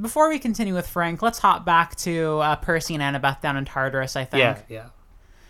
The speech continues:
Speaker 1: Because, you know, those are our, those are our shorter chapters. We can get through those a bit easier.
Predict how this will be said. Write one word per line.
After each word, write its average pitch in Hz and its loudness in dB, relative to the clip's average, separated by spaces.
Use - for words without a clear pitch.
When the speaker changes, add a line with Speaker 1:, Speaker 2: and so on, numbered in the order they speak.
Speaker 1:
Because, 180 -2
you 196 -6
know, 165 0
those 175 0
are 170 0
our, 147 2
those 180 -2
are 175 4
our 156 6
shorter 143 0
chapters. 143 2
We 160 -8
can 151 -4
get 139 -6
through 135 -4
those 135 -2
a 127 -14
bit 135 -4
easier. 135 -6